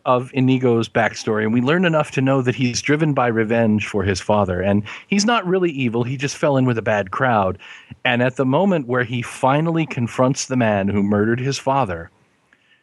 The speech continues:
you will cheer. I, I literally, the first time I saw this, I cheered out loud when Inigo Montoya actually got to the point where he con-,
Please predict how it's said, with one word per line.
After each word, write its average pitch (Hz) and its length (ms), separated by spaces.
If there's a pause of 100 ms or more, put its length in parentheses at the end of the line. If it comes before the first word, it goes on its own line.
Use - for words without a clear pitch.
(200)
you 147 240
will 208 220
cheer. 113 540
I, 208 420
I 175 140
literally, 156 640
the 107 100
first 131 260
time 117 140
I 110 80
saw 110 220
this, 107 180
I 120 220
cheered 131 560
out 117 280
loud 101 600 (680)
when 117 160
Inigo 123 320
Montoya 110 680
actually 110 720 (100)
got 117 240
to 127 100
the 120 80
point 113 300
where 95 120
he 104 200
con-, 101 320